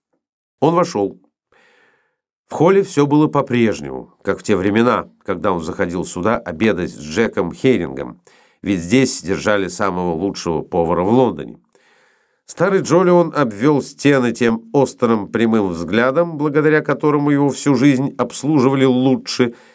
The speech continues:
чем большинство других людей. "Мистер Джолион Форсайт все еще состоит членом клуба?"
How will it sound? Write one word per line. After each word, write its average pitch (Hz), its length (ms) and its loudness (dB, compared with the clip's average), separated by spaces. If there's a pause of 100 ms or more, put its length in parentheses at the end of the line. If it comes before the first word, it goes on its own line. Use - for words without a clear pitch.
чем 113 280 0
большинство 110 680 0
других 104 460 -2
людей. 98 500 0 (1400)
"Мистер 180 540 2
Джолион 165 500 2
Форсайт 165 680 0
все - 220 -6
еще 160 320 -2
состоит 202 600 0
членом 98 560 -2
клуба?" 76 520 -4